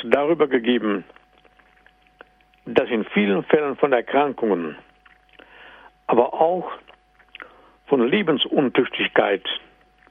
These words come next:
Lebensüberdruss und Gemeinschaftsunfähigkeit ein unverkennbarer Verlust an personaler Liebe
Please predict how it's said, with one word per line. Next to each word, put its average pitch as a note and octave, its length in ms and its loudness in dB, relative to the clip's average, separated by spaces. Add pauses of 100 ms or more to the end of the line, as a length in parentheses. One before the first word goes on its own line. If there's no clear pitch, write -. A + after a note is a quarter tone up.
(1160)
Lebensüberdruss E3+ 1120 0 (2250)
und D#3 300 -2
Gemeinschaftsunfähigkeit A#2+ 1500 0 (2500)
ein C#3+ 280 0 (100)
unverkennbarer D3 1200 0
Verlust C3 580 -2 (1300)
an C3 180 2
personaler A#2+ 720 2
Liebe A2 500 0